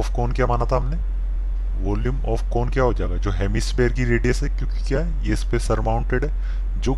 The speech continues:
कोन की जो रेडियस है वही हेमिस्फीयर की रेडियस रही होगी, तो ये जाएगा एक्स स्क्वायर। और कोन की हाइट क्या है, हाइट है हमारे पास क्या,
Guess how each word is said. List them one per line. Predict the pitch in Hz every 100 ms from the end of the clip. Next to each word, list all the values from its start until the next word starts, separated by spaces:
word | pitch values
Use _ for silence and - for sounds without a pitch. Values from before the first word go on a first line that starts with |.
| 139
कोन | 131 127
की | 147
जो | 135 139
रेडियस | 117 104 113 107
है | 92
वही | 87 101 113
हेमिस्फीयर | 104 110 113 - 123
की | 113
रेडियस | 123 117 123 120
रही | 123
होगी, | 120 120 - - - - - -
तो | 101
ये |
जाएगा | 98 107 113 -
एक्स | 90 110 101
स्क्वायर। | - 117 - - - - - - - - - - - - - - - - - - - - - - - -
और | 120 110
कोन | 117 113
की | 113 127
हाइट | 107 117 -
क्या | 135
है, | - - - - - - -
हाइट | 101 110
है | 123
हमारे | 120 117
पास | 127 123
क्या, | 139